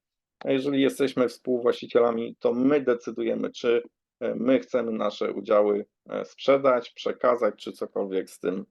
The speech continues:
e, zrobić. Okej. No i oczywiście na stronie, e, Google mamy też różne, e, inne odnośniki, <clears throat> CoinMarketCap, CoinGecko,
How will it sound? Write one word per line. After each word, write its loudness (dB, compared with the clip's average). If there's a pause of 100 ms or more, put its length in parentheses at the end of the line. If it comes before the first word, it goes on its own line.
e, -4
zrobić. 0 (560)
Okej. 4 (1500)
No 6
i 8
oczywiście 4 (400)
na 4
stronie, 2
e, 0
Google 4 (640)
mamy 0
też -4
różne, -4 (220)
e, -6
inne -2
odnośniki, -4
<clears throat> -6
CoinMarketCap, 2 (120)
CoinGecko, 2